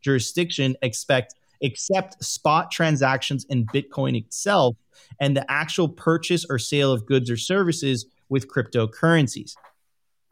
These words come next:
So everything falls under the S E C's jurisdiction except spot Bitcoin transactions." Very interesting. "Everything other than Bitcoin," Gensler said.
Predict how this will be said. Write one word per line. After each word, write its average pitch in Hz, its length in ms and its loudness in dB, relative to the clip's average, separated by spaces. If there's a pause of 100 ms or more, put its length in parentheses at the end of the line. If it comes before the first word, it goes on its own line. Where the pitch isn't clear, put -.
(400)
So 131 160 2
everything 190 460 4
falls 160 300 4
under 143 180 4
the 123 120 2
S 135 220 0
E 135 60 -2
C's 127 200 -2
jurisdiction 143 760 0
except 151 580 0 (100)
spot 123 540 0
Bitcoin 131 300 0
transactions." 110 680 -4
Very 127 260 0
interesting. - 360 -4 (260)
"Everything 208 500 2
other 165 220 4
than 143 200 2
Bitcoin," 123 520 2
Gensler 110 380 0
said. 78 300 -10